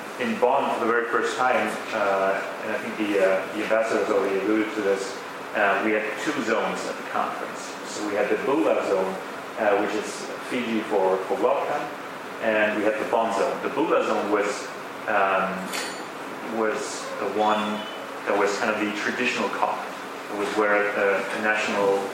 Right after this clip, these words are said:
negotiation teams would come together, and for those two weeks, try to find as much agreement as possible to prepare the, um, the finalization of the rule book in, in, in Katowice next year.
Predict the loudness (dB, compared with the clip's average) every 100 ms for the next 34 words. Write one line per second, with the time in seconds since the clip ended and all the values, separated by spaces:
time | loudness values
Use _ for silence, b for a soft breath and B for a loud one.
0 | -4 0 0 2 0 0 -2 -2 0 0
1 | 0 -2 -2 2 2 4 2 2 0 0
2 | -2 -2 0 2 0 0 -4 -8 -8 -8
3 | -2 0 2 2 0 0 0 0 0 0
4 | 0 2 0 0 2 2 2 2 2 0
5 | -6 -10 -10 -6 -4 -4 0 2 4 4
6 | 4 2 -4 -2 0 0 -4 -6 -2 0
7 | 2 2 0 -2 -4 -4 -2 -2 -4 -4
8 | -8 -8 -10 -10 -10 -10 -4 -2 -2 -4
9 | 0 0 2 0 0 0 0 0 0 0
10 | 2